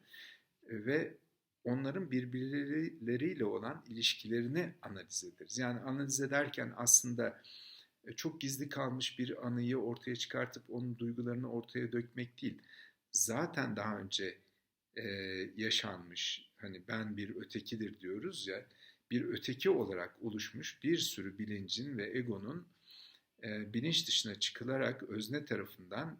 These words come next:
görülüp dile getirilmesini sağlayarak bunların arasındaki ilişkiyi, bunların arasındaki ilişkinin özneyi nasıl etkilediğini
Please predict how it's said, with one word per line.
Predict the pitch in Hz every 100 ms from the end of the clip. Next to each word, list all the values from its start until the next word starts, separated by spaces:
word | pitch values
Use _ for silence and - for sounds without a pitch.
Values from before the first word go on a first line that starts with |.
| -
görülüp | 101 95 107 - -
dile | 107 127
getirilmesini | 107 104 107 90 95 90 - 107 165 - - - _
sağlayarak | - - 113 113 143 151 104 151 -
bunların | 131 139 156
arasındaki | 120 117 - - 98 117 -
ilişkiyi, | 117 113 - - 123 110 87 - - - _ _
bunların | 123 127 135 165 -
arasındaki | 120 120 - 113 113 -
ilişkinin | 107 113 - - 107 139
özneyi | 117 107 104 120 117
nasıl | 120 - -
etkilediğini | 101 - - 92 87 85 80 104